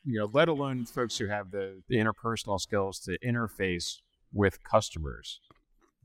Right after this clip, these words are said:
And then what I heard you just say is, or part of what I heard you just say is that we're not even marketing to potential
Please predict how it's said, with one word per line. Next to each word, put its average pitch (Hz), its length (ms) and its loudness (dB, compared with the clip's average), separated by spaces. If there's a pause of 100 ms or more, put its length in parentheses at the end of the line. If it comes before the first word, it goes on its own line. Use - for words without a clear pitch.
(280)
And 123 100 10
then 123 80 6
what 120 120 4
I 117 80 6
heard 135 180 2
you 123 100 -8
just 113 180 -2
say 143 260 4
is, 101 300 -6 (640)
or 117 200 10
part 170 260 6
of 107 80 2
what 98 140 -2
I 87 60 2
heard 92 180 -8
you 80 80 -10
just 82 180 -6
say 87 200 6
is 90 120 -6
that 92 180 -4
we're 123 140 2
not 147 160 8
even 104 260 2
marketing 98 800 0 (140)
to 107 240 2 (100)
potential 98 1040 2